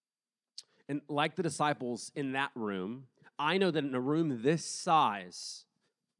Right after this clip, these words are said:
I've been a pastor long enough, but more than that, I've been a human long enough to know that in a room this size, there is a ton of need. Like, there's financial need, and there's spiritual need, and there's emotional need,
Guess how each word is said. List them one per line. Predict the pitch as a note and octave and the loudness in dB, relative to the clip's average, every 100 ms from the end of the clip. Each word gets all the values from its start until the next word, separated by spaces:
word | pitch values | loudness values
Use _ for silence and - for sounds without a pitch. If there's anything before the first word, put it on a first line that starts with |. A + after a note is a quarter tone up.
| _ _ - | _ _ -10
I've | C3 | -2
been | D3 | -2
a | C3+ | -2
pastor | - E3+ E3+ D3+ | 2 2 2 0
long | B2 A#2 | 0 0
enough, | A2+ G#2 | -2 -4
but | A#2 | -2
more | B2+ | -2
than | |
that, | B2+ | 0
I've | A#2+ | -2
been | A#2 | -2
a | |
human | G2+ - D3+ D3 | -4 -4 -2 0
long | A2 | -2
enough | A2 G2 | -2 -6
to | - | -4
know | A2 | -2
that | G#2 G#2+ | -2 -4
in | G#2+ | -4
a | |
room | G#2 A#2 C3 C3 | -4 0 0 0
this | B2 A#2 | -2 -4
size, | - A#2+ A2 G#2+ G2 - - _ | -2 0 2 0 -4 -12 -20 _
there | C3+ | 0
is | C3+ A#2+ | 0 0
a | A2+ - - - | -6 -8 -14 -8
ton | C3+ B2+ A#2+ G#2+ F#2+ _ _ | -2 0 -2 -6 -8 _ _
of | A2 F2+ | -8 -8
need. | F#2+ F2+ D#2+ F2 F2 - _ _ _ _ _ _ _ _ _ _ _ _ _ _ _ _ _ _ _ _ | -12 -14 -14 -18 -20 -20 _ _ _ _ _ _ _ _ _ _ _ _ _ _ _ _ _ _ _ _
Like, | C3 | -4
there's | - C#3 - | 0 0 0
financial | - A#2+ A#2 B2+ - C#3 | -2 -2 0 -4 -2 -2
need, | C3 C3 B2+ - _ _ _ _ _ _ _ _ - | 0 0 -2 -6 _ _ _ _ _ _ _ _ -6
and | A#2+ | -2
there's | A2 - | -2 -4
spiritual | - - B2+ B2+ A#2+ C3 | -8 -2 4 4 4 2
need, | B2 B2+ C3+ C3 A#2 - - - | 4 4 2 0 -6 -14 -14 -2
and | A2+ | 2
there's | A2 G2 | 2 2
emotional | G#2 G#2 A2 A#2 - C#3 C3+ | 0 2 2 0 -2 0 2
need, | B2 B2 A#2+ A#2 | 2 2 0 0